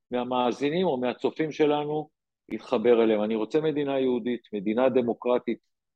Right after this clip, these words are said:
מדינה לאומית ומדינה ציונית. זה כל מה שאני רוצה פה, כדי לאפשר לילדים שלי ולנכדים שלי לגדול במדינה בטוחה, שבעוד שנים יילחמו כדי לשמור על השלום,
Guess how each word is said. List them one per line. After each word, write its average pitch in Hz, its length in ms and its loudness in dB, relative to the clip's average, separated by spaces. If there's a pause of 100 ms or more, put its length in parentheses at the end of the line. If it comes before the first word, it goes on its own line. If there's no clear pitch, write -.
(120)
מדינה 110 380 0
לאומית 117 720 2 (320)
ומדינה 104 460 0
ציונית. 95 580 0 (420)
זה 131 160 4
כל 175 180 4
מה 165 100 2
שאני 156 240 0
רוצה 151 340 2
פה, 185 280 0 (200)
כדי 127 220 2
לאפשר 131 420 2
לילדים 151 480 0
שלי 160 280 -4
ולנכדים 135 540 -4
שלי 180 320 -2 (320)
לגדול 131 400 4
במדינה 139 480 0
בטוחה, 143 520 -2 (340)
שבעוד 143 500 2
שנים 175 480 -2 (320)
יילחמו 143 520 -2
כדי 151 180 -2
לשמור 156 380 -2
על 160 80 0
השלום, 175 500 0